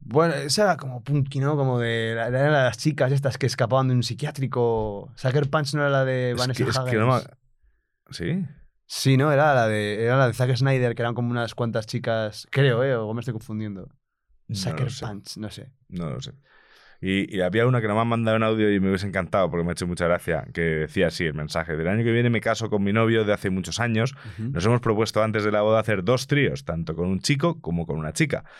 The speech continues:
Speaker 2: A mí me encantaría probar primero el trío de dos chicos, así que solo me viene a la mente la peli de El Señor de los Anillos, Las
Speaker 1: Las
Speaker 2: dos
Speaker 1: dos
Speaker 2: torres".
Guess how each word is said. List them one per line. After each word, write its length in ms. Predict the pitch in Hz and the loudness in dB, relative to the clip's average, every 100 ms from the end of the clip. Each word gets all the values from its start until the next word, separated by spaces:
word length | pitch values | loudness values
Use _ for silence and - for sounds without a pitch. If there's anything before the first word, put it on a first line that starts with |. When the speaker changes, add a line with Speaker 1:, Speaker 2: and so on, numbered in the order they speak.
| - - | -20 -16
Speaker 2:
A 120 | - 101 | -4 2
mí 80 | |
me 80 | 117 | 4
encantaría 360 | 127 123 117 123 | 4 2 2 2
probar 280 | 113 123 120 | 2 2 2
primero 280 | 107 117 | 2 2
el 80 | 117 | 0
trío 180 | 104 127 | 2 4
de 160 | 123 101 | 4 2
dos 280 | 85 113 - | 2 0 0
chicos, 420 | - 165 85 - | -2 -2 -2 -4
así 220 | 85 87 90 | -6 -4 -2
que 100 | - | 0
solo 240 | 110 104 | 0 0
me 100 | 104 | 2
viene 160 | 104 104 | 0 0
a 20 | |
la 60 | 104 | 0
mente 260 | 107 104 | 0 0
la 140 | 107 104 | 0 0
peli 200 | 104 107 | -2 0
de 180 | 113 - | -2 -4
El 140 | 95 | -6
Señor 160 | 85 90 | -4 -4
de 40 | |
los 100 | 92 | -2
Anillos, 360 | 92 92 92 101 - | -2 -2 -2 -4 -8
Las 220 | 80 78 | -8 -4
Speaker 1:
Las 60 | |
Speaker 2:
dos 200 | 90 107 - | -2 -2 -4
Speaker 1:
dos 120 | 85 | -8
Speaker 2:
torres". 420 | - 62 - - | -8 -10 -14 -16